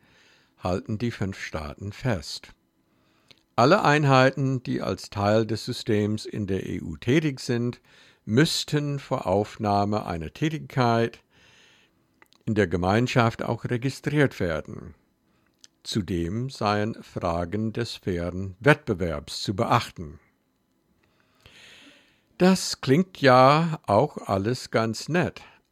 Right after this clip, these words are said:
aber wer sagt denn, dass von Facebook-Seite je etwas anderes geplant war?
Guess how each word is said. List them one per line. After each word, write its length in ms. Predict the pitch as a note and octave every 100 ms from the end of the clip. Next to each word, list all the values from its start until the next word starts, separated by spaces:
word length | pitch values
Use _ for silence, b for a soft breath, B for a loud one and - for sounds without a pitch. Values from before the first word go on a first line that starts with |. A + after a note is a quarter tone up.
| _
aber 340 | A#2 G#2+ G2+
wer 200 | G#2+ G2+
sagt 420 | F2+ G#2 B2+ -
denn, 380 | A2+ G2+ A#2 B2+
dass 500 | A2 A2 - - - _
von 300 | - G#2+ F#2
Facebook-Seite 1040 | - D3+ - A2+ F#2+ - F#2 E2+ F2 G#2+
je 420 | A#2 F#2+ F#2 G2
etwas 460 | - G2+ - G#2 -
anderes 520 | - E2+ F2+ G#2 -
geplant 540 | - - E3 F3+ C3+ -
war? 300 | E2 D2+